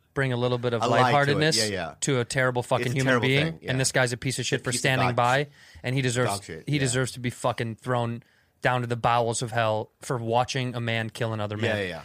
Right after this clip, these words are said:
Speaker 1: So
Speaker 2: He's
Speaker 1: we
Speaker 2: a
Speaker 1: have
Speaker 2: piece
Speaker 1: to
Speaker 2: of
Speaker 1: make fun of this
Speaker 2: garbage.
Speaker 1: fucking piece of shit 'cause
Speaker 2: It's
Speaker 1: it's the
Speaker 2: also
Speaker 1: only way
Speaker 2: just
Speaker 1: to do
Speaker 2: like,
Speaker 1: it.
Speaker 2: I just, you know, you're a minority too. How the fuck?
Speaker 1: How do you stand by and
Speaker 2: How
Speaker 1: watch
Speaker 2: do you
Speaker 1: that?
Speaker 2: stand by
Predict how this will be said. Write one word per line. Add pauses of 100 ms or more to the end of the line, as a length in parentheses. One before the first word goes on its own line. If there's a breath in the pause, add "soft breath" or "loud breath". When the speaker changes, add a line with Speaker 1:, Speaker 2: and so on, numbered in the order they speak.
Speaker 1:
So
Speaker 2:
He's
Speaker 1:
we
Speaker 2:
a
Speaker 1:
have
Speaker 2:
piece
Speaker 1:
to
Speaker 2:
of
Speaker 1:
make
fun
of
this
Speaker 2:
garbage.
Speaker 1:
fucking
piece
of
shit
'cause
Speaker 2:
It's
Speaker 1:
it's
the
Speaker 2:
also
Speaker 1:
only
way
Speaker 2:
just
Speaker 1:
to
do
Speaker 2:
like,
Speaker 1:
it.
Speaker 2:
I
just,
you
know,
you're
a
minority
too.
How
the
fuck? (360)
Speaker 1:
How
do
you
stand
by
and
Speaker 2:
How
Speaker 1:
watch
Speaker 2:
do
you
Speaker 1:
that?
Speaker 2:
stand
by